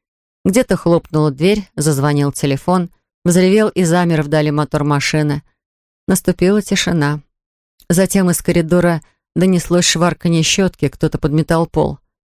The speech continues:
Сон оказал на меня странное действие. Я проснулся совсем в другом расположении духа. Мучительная боль, охватившая меня прошлой ночью, утихла.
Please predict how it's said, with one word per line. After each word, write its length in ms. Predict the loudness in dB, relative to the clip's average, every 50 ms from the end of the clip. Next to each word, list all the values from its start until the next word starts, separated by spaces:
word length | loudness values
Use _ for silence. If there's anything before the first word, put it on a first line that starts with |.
| _ _ _ _ _ _ _ _ -6
Сон 280 | -2 0 0 0 0 0
оказал 500 | -2 -2 -2 0 -2 0 0 0 0 0 0
на 80 | 0
меня 180 | 0 0 0 0
странное 460 | -2 -2 -2 -2 0 0 0 0 0
действие. 520 | 0 -2 -4 -4 -6 -6 -6 -6 -6 -6 -8 _ _ _ _ _ _ _ _ _ _ _ -6
Я 80 | -4 -2
проснулся 500 | 0 0 -2 0 0 0 0 0 0 -2
совсем 420 | -2 -2 -2 -2 -2 -2 0 0
в 20 | 0
другом 320 | 0 0 0 0 0 0
расположении 640 | 0 -2 -2 -2 -2 0 0 0 0 0 0 0 0
духа. 400 | 0 -2 -4 -6 -8 -14 -14 -14 _ _ _ _ _ _ _ _ _ _ _ _ _ -4
Мучительная 580 | -2 0 2 0 0 0 2 2 2 2 2 0
боль, 240 | 2 2 2 2 0
охватившая 640 | 0 -2 -4 -4 -4 -2 -2 -2 -2 0 0 0 0
меня 220 | 2 2 0 0
прошлой 380 | -2 -2 -4 -2 -2 0 0 0
ночью, 340 | 0 0 0 0 -2 -2
утихла. 500 | -2 -2 -2 -4 -4 -4 -4 -6 -6 -8